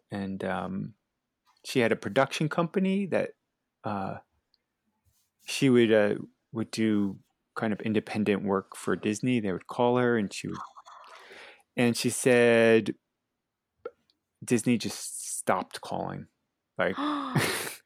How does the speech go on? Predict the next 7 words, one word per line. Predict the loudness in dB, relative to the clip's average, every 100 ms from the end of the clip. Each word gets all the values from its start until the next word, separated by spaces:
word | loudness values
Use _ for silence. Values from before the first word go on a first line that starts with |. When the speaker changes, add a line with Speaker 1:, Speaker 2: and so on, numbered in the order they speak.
| _ -10 -8 -6 -6
Speaker 2:
Oh | -6 -8 -10 -10
my | -12 -6 2
Speaker 1:
her | 6 6
Speaker 2:
God. |
Speaker 1:
whole | 4 8 10 12 12 8 6
life | 8 10 8 6 0 -16 -20 -8
changed | -2 0 2 2 2 0 -2 -6 -10 -14 -16